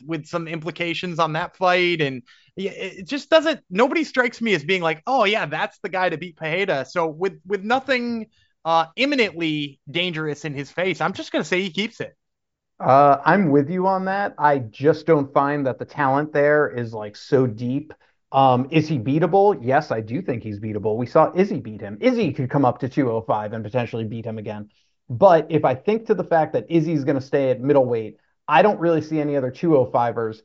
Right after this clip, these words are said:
Speaker 2: that are gonna get by his just nasty striking. I mean, his striking is so far and above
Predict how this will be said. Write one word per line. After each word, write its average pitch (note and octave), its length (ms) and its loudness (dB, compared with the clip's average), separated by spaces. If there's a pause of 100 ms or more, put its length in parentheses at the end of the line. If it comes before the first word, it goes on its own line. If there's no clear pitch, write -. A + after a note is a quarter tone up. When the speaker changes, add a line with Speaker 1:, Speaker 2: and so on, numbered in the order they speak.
(240)
Speaker 2:
that C3+ 100 4
are C3+ 80 6
gonna C3 160 2
get C3+ 160 2
by C3+ 180 2
his B2+ 260 -2 (200)
just A#2+ 240 -8
nasty D3 880 -2
striking. G2+ 480 -10
I - 20 -16
mean, A#2 120 -10
his D#3 180 -4
striking C3 400 -2
is - 180 -18
so D3+ 400 -2
far C#3 240 4
and B2+ 80 -4
above A2 480 -6